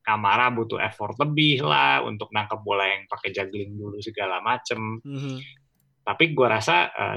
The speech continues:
Speaker 1: cukup gitu. Ketika, ketika bisa melakukan itu, eh,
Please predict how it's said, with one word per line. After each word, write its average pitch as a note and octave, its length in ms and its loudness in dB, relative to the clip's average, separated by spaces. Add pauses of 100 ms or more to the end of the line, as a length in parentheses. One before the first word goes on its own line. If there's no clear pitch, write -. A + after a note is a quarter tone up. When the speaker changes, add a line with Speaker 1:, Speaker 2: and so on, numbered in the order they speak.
Speaker 1:
cukup D#3+ 320 4
gitu. - 240 -8
Ketika, G#2 560 0
ketika G#2+ 400 -4
bisa G#2 240 -4
melakukan G2+ 560 -4
itu, D3+ 400 2 (240)
eh, F#2 520 -2